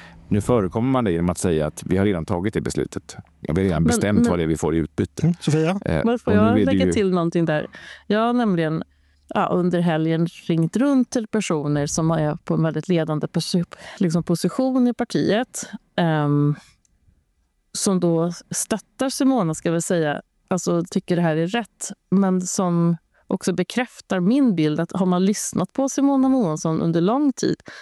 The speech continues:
Speaker 2: så valde hon att bli partipolitiker därför att hon vill vara med och fatta en massa beslut som rör Sverige. Jag tror att det här, alla politiska reportrar och förståsigpåare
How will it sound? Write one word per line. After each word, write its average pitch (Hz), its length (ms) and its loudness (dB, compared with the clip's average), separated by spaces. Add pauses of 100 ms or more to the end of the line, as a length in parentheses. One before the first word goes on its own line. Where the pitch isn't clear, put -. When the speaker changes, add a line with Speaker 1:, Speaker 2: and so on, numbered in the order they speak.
Speaker 2:
så 196 340 0 (340)
valde 185 400 2
hon 160 240 2
att - 160 -6
bli 151 180 2
partipolitiker 190 1000 0
därför 165 200 -2
att 180 60 -6
hon 160 280 2
vill 156 120 2
vara 165 120 0
med 151 200 0
och 151 80 -2
fatta 156 440 -4
en 160 120 0
massa 170 320 -2
beslut 185 600 0
som 180 200 0
rör 151 180 0
Sverige. 240 540 -2 (440)
Jag 202 340 0
tror 233 240 0
att 196 120 -2
det 208 60 -2
här, 170 160 0
alla 175 260 0
politiska 175 500 -2
reportrar 175 560 -2
och 160 120 -2
förståsigpåare 170 880 -2